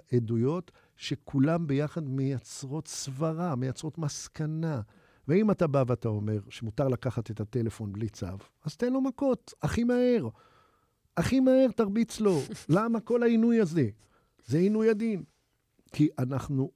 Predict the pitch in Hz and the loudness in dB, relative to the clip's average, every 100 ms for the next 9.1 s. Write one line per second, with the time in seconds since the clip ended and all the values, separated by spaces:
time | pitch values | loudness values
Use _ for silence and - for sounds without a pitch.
0 | _ 156 190 180 214 - - - 175 120 | _ 2 2 2 -2 -4 -8 -6 -6 -4
1 | 139 131 107 120 - 123 - - 127 127 | -4 -4 -8 -12 -10 -12 -12 -10 -8 -8
2 | 117 _ _ 107 107 - 107 107 - 156 | -12 _ _ -12 -10 -10 -10 -8 -2 -2
3 | - 107 107 95 117 - _ _ - 175 | -2 -2 -2 -4 -10 -14 _ _ -8 -2
4 | 196 190 190 170 165 180 180 - 156 147 | -2 0 -2 -4 -2 -2 -2 -2 -2 0
5 | 139 147 151 151 131 117 123 123 127 107 | 0 -2 -2 -2 -2 -2 -2 0 -2 -4
6 | 95 _ _ _ _ _ - 113 160 185 | -8 _ _ _ _ _ -6 0 4 6
7 | 175 156 135 135 120 98 92 _ _ _ | 6 4 0 -2 -4 -6 -12 _ _ _
8 | _ _ 131 127 147 139 135 127 160 160 | _ _ -4 -2 -2 -2 -2 -2 -2 -4
9 | - | -6